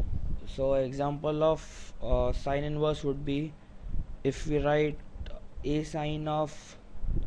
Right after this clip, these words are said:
uh, suppose half, okay, a sine of point five.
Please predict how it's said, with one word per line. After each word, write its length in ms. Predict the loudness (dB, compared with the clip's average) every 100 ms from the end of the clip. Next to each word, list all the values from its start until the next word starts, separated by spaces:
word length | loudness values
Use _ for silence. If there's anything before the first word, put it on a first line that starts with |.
| -2 -2 -4
uh, 440 | -4 -6 -8 -8 -10
suppose 800 | -10 -10 -8 -2 0 0 -4 -6 -10 -10 -10 -14 -18 -20 -8
half, 440 | -2 -2 -2 -10 -10 -10 -8
okay, 220 | -4 -4 -2
a 120 | -4
sine 280 | -2 -4 -4
of 220 | -4 -6
point 220 | -4 -6
five. 260 | -4 -4